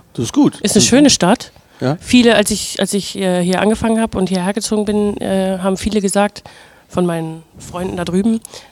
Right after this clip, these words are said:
Speaker 2: ähm, „Was, du ziehst nach Magdeburg? Das ist doch nur so eine, äh, Betonplattenstadt.“ Und,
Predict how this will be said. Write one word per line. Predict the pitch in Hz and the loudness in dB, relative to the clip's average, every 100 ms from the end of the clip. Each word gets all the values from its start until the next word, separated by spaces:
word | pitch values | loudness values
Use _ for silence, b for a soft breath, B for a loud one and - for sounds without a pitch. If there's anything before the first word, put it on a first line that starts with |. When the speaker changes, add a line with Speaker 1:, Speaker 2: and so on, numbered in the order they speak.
| B | B
Speaker 2:
ähm, | 180 175 175 170 165 - - _ _ | -6 -2 -2 -2 -4 -10 -20 _ _
„Was, | 220 208 | -4 -2
du | 196 | -4
ziehst | - 202 - | -4 -4 -4
nach | 160 | -4
Magdeburg? | 220 - 214 214 208 | -4 -4 0 2 2
Das | 185 185 | 0 -4
ist | 190 | -2
doch | 170 | 0
nur | 180 175 175 B B B | 0 0 -2 B B B
so | - 180 | 0 4
eine, | 175 170 165 156 | 4 4 2 0
äh, | 156 | 0
Betonplattenstadt.“ | 180 - 214 214 - 196 208 196 190 - 202 190 - | 0 2 2 4 0 2 2 4 2 2 2 0 -2
Und, | 170 170 160 - | -2 -2 -4 -10